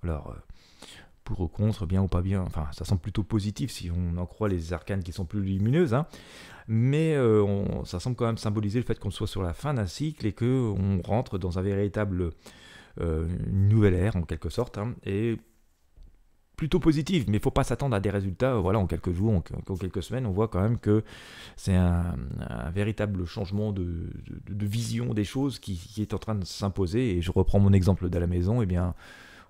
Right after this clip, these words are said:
on vient, on va prendre possession des clés de la maison pour regarder dans quel état elle est, puis décider, euh, quoi faire, et puis avec qui, euh, on va demander les devis, puis quand on a tout, on va commencer les travaux, et donc, effectivement,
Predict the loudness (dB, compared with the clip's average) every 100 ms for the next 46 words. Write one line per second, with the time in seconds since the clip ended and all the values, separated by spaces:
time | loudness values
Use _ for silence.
0 | -4 -2 0 0 0 -2 -2 -6 -8 -4
1 | 0 0 4 2 8 8 8 4 2 2
2 | 4 4 4 4 4 2 0 -2 0 0
3 | 4 4 4 4 2 2 2 2 2 4
4 | 4 4 4 4 2 2 2 0 -4 -4
5 | -2 0 -2 -2 -2 2 4 4 2 0
6 | -4 -10 -6 6 8 8 8 4 4 2
7 | 0 -2 0 2 4 2 -2 -8 -4 -2
8 | 0 -2 -2 -4 -2 2 4 6 6 4
9 | 2 0 -2 -2 0 -2 -2 -2 -2 -2
10 | 0 0 0 -2 -2 -2 -2 2 2 2
11 | -2 -4 -20 -16 -4 4 6 6 4 2